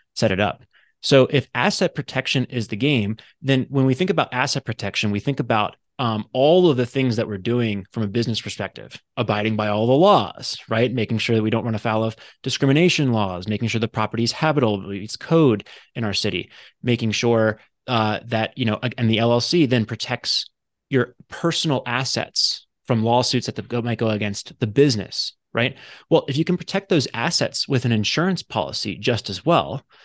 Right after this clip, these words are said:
or a-, as part of that overall strategy, I think your insurance program is a big part of that. That's why I think there's more to this than just the L L C and lawyers' input. There's also the tax angle, and there's also the insurance angle on this.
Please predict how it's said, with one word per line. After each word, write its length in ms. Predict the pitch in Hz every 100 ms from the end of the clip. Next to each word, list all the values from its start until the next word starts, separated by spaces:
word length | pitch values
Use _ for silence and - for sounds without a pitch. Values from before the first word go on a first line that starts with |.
| - _
or 180 | 131 127
a-, 220 | 131 -
as 140 | 120 -
part 360 | - - 165
of 60 | 131
that 160 | 113
overall 320 | 117 104 101 95
strategy, 540 | - 104 98 101 -
I 120 | 123
think 180 | 117 135
your 120 | 123
insurance 420 | 107 101 185 185 -
program 440 | 123 110 107 104
is 100 | 104
a 60 | 95
big 220 | 104 107
part 220 | - 147
of 80 | 87
that. 180 | - - _ - _
That's 200 | - 151
why 160 | 160 139
I 60 | 120
think 300 | - 117 - - -
there's 180 | 123 110
more 280 | 120 170
to 240 | 151 - 160
this 260 | 127 110
than 200 | - 113
just 300 | 107 117 -
the 340 | - 107 104 98 - _ -
L 160 | 135 131
L 120 | 113
C 360 | - 120 110 -
and 160 | 104
lawyers' 680 | 98 113 147 143 104 101 - -
input. 500 | 123 110 - - - _ _ _
There's 140 | 113 117
also 240 | 123 113
the 80 | 104
tax 420 | - 127 117 -
angle, 440 | - 131 143 170 165 _ -
and 100 | 127
there's 140 | 117
also 240 | 123 117 113
the 120 | 107
insurance 560 | 104 - 170 160 120 -
angle 420 | 110 98 95 - -
on 180 | 101
this. 240 | 92 62